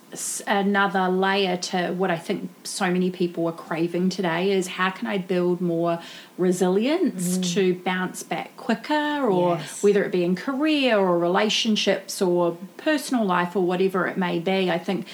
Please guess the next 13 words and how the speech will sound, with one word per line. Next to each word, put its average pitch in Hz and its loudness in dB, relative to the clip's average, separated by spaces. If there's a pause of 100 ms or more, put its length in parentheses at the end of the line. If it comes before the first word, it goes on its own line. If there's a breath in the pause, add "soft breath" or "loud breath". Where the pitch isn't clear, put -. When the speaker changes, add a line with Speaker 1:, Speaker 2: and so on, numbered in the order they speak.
(200 loud breath)
Speaker 1:
in 202 4
the 190 4
digital 190 2
age 175 0
that - -4
we're 175 0
connected 190 -2
in, 175 0
we're 180 2
craving, 180 0 (260 loud breath)
how 202 2
do 220 0
we 196 2